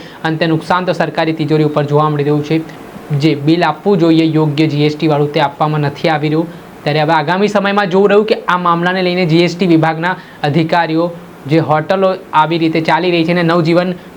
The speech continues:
હોટલ પણ જે સામે આવી છે કે જ્યાં માત્ર સામાન્ય એક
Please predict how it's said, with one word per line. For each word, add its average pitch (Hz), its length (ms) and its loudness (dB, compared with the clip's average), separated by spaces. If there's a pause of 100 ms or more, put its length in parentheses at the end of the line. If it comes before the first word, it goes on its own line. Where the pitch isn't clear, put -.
હોટલ 170 320 2
પણ 202 200 -2
જે 175 100 0
સામે 170 340 0
આવી 165 240 -2
છે 165 240 -2
કે 160 120 0
જ્યાં 160 260 0 (300)
માત્ર 175 380 2
સામાન્ય 180 720 -2 (400)
એક 170 160 -4